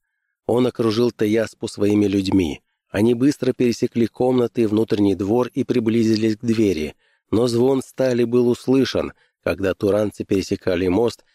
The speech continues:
позади них раздались дикие крики. Через двор метнулась крепкая, мощная фигура, одетая в шёлк и сталь, а за ней пятьдесят лучников и мечников в шлемах.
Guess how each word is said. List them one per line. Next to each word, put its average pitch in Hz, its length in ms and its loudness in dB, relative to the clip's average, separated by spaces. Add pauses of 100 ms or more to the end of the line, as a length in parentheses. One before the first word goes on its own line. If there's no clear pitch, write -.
(140)
позади 123 420 0
них 139 260 4
раздались 113 640 -2
дикие 104 420 -2
крики. 98 600 -2 (260)
Через 90 320 -2
двор 113 340 0
метнулась 113 520 0
крепкая, 113 640 0
мощная 110 480 -2
фигура, 120 560 0
одетая 117 580 -2
в - 80 -14
шёлк 117 340 -4
и 117 120 -6
сталь, 98 480 -4 (320)
а 87 100 -4
за 85 160 -2
ней 127 300 2
пятьдесят 117 580 -2
лучников 117 600 -2
и 113 100 -2
мечников 101 600 0
в - 40 -16
шлемах. 78 640 -4